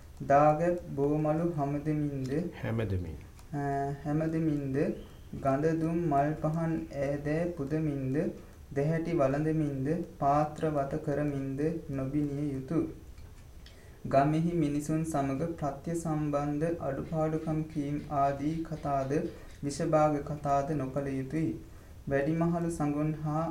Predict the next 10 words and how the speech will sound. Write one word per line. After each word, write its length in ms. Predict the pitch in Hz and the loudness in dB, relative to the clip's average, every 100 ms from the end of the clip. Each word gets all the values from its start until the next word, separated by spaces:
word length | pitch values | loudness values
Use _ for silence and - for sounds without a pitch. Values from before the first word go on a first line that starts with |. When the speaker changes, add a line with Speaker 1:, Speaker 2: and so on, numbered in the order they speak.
| 165 | 0
Speaker 1:
ආදර 400 | 139 143 147 156 | 0 2 2 0
ගෞරව 500 | 151 135 135 139 143 143 | 2 2 2 0 -2 -2
ඇතිව 460 | 143 - - 135 147 | -4 -6 -4 -4 -2
නැමී 460 | 143 135 135 156 160 | -2 0 0 0 0
සිට 240 | 160 139 147 156 | -4 -6 -4 -4
හෝ 240 | - 135 156 170 - - - | -4 0 0 -2 -8 -16 -4
හිඳගෙන 500 | 156 156 160 151 151 170 | 2 4 4 2 0 -2
කතා 360 | 151 - 139 | -2 4 4
කළ 200 | 139 143 139 | 4 -2 -2
යුතුයි. 420 | 135 131 160 | -4 -2 0